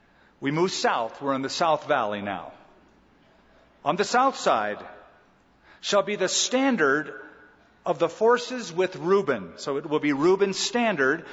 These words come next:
that will anchor the other tribes that are with Reuben, Simeon and Gad.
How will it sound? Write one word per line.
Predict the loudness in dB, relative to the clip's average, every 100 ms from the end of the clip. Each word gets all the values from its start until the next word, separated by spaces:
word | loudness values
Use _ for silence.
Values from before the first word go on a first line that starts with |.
| -6
that | 0 0
will | 0 0
anchor | -2 0 0 0 -6 -4
the | -4 0
other | 0 2 0
tribes | 0 0 2 2 0 0
that | 0
are | 0
with | 2 2 0 0
Reuben, | 0 0 -2 -4 -14 -20 -20 _ _
Simeon | -8 -2 -2 0 -2 -2 -4
and | -4 -2
Gad. | -2 -2 -4 -10